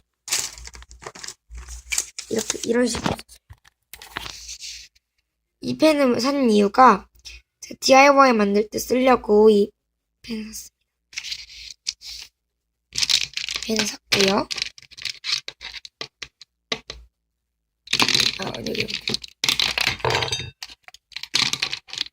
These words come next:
그리고 폰 거치대를 샀어요. 이렇게 천 원에 구입했고 이것도 천 원입니다.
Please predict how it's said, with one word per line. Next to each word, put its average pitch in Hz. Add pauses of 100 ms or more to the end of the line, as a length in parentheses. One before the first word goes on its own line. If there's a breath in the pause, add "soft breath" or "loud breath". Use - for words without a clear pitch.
(220)
그리고 226 (560)
폰 339
거치대를 208
샀어요. 220 (2000)
이렇게 233
천 285
원에 269
구입했고 -
이것도 202
천 269
원입니다. 226